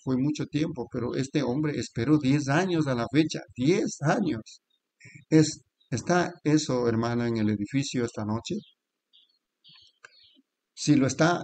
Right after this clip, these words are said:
desearía que levantara su mano, hermano, o se, o se pusiera de pie o algo, para poder verlo. Nunca vi tal paciencia. Yo pensaba que Job tenía paciencia.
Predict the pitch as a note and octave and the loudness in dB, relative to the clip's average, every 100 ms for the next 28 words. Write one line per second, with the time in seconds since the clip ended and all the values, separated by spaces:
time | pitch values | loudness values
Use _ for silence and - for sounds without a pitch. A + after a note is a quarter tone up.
0 | - B2 C3 B2+ B2 C3+ A#2 A#2+ A2 G#2+ | -4 -2 0 0 0 0 0 -2 0 0
1 | G#2 A#2 A#2 A2 A2+ G#2+ G#2+ G#2+ G2+ G2+ | 2 0 0 -2 0 2 2 2 0 0
2 | G#2 G2+ A2+ B2+ A#2 C3+ C3 - - _ | 0 -2 -4 -6 -2 0 0 -2 -8 _
3 | - _ _ C#3 C#3 D3+ C#3+ C#3 D#3+ D#3+ | -20 _ _ -4 2 2 2 2 2 4
4 | F#3 F#3 D#3+ F3+ F#3 E3 F3+ F#3 G#2 G#2 | 4 4 2 2 4 6 6 6 4 0
5 | - _ - C3 B2+ A#2+ B2 A2 A#2+ A#2+ | -6 _ -4 0 2 2 2 2 4 8
6 | B2 G#2+ G2 - _ _ _ _ _ _ | 8 6 0 -6 _ _ _ _ _ _
7 | _ _ D3+ G3+ G#3+ F3 D3+ F3 - E3 | _ _ 8 10 6 4 2 0 0 2
8 | E3 C#3+ B2+ D#3 D#3 D3+ - - - _ | 4 2 8 10 10 8 0 -16 -20 _
9 | _ _ _ A2+ D#3+ F3 E3 D#3 D#3 D#3+ | _ _ _ 4 4 6 4 6 4 4
10 | D#3+ B2 D3+ D#3 D#3 C3+ C3 C#3+ C#3+ C3 | 0 2 6 4 4 2 4 2 0 0
11 | D#3+ D3+ C#3 - | 6 6 4 -4